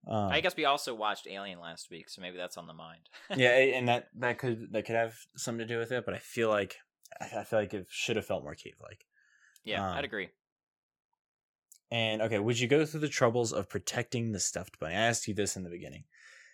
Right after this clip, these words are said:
Speaker 1: And
Speaker 2: <laughs>
Speaker 1: I wanna say seventy-five percent of people agreed with me, and, okay, three out of our four people
Speaker 2: <laughs>
Speaker 1: agreed with me that they would save this bunny. Then
Speaker 2: Well,
Speaker 1: some
Speaker 2: one
Speaker 1: said
Speaker 2: person,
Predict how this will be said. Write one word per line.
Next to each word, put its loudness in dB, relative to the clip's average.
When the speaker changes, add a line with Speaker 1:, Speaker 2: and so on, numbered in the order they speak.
Speaker 1:
And 4
Speaker 2:
<laughs> -12
Speaker 1:
I 12
wanna 6
say 4
seventy-five 8
percent 6
of 2
people 2
agreed -2
with -8
me, -10
and, -8
okay, -6
three 2
out 12
of 4
our 6
four 4
people 0
Speaker 2:
<laughs> -10
Speaker 1:
agreed -2
with -4
me 0
that 0
they 2
would 0
save 6
this 2
bunny. -4
Then -4
Speaker 2:
Well, 4
Speaker 1:
some 4
Speaker 2:
one 2
Speaker 1:
said 2
Speaker 2:
person, -8